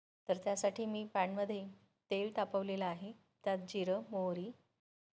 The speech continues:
मिरचीची पेस्ट घातलेली आहे आणि कांदा घातलेला आहे. त्याला थोडं फिरवून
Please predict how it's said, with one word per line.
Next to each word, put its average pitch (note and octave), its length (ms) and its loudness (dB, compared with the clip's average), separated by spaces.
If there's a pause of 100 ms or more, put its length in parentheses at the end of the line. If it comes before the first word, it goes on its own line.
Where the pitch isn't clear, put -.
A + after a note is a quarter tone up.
मिरचीची G#3 460 2
पेस्ट A#3 400 0
घातलेली F#3 480 0
आहे F3 260 -2 (580)
आणि G3 140 -2
कांदा E3+ 440 2
घातलेला D#3+ 460 -6
आहे. D3+ 260 -8 (180)
त्याला - 540 0
थोडं G#3+ 260 6
फिरवून A3 440 2